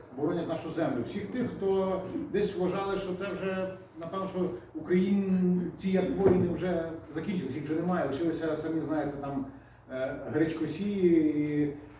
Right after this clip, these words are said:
і обслуговуючі персонал. Насправді ні, ми сколихнули такий пласт всередині, десь зачепили вони, от ворог за таку якусь нашу, напевно, е, спіраль Д Н К, яку, яка прокинулася і, напевно, її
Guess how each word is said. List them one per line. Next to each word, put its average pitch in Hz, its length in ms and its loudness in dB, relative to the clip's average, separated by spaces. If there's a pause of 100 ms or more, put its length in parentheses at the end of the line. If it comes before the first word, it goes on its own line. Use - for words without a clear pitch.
і 143 40 -10
обслуговуючі 170 480 6
персонал. 147 280 -2
Насправді 180 280 0
ні, 214 300 2 (140)
ми 147 60 0
сколихнули 175 540 4
такий 175 420 0 (280)
пласт 165 380 2
всередині, 160 580 2 (260)
десь 175 180 8
зачепили 180 580 4
вони, 156 200 6
от 147 200 2
ворог 160 260 2
за 147 120 -4
таку 202 260 -4
якусь 156 240 0
нашу, 151 220 -2
напевно, 151 480 0 (480)
е, - 40 -12 (220)
спіраль 175 520 4
Д 165 60 6
Н 156 200 6
К, 139 180 2
яку, 170 880 4 (140)
яка 147 180 2
прокинулася 160 640 0
і, 151 220 4
напевно, 151 400 2
її 147 360 2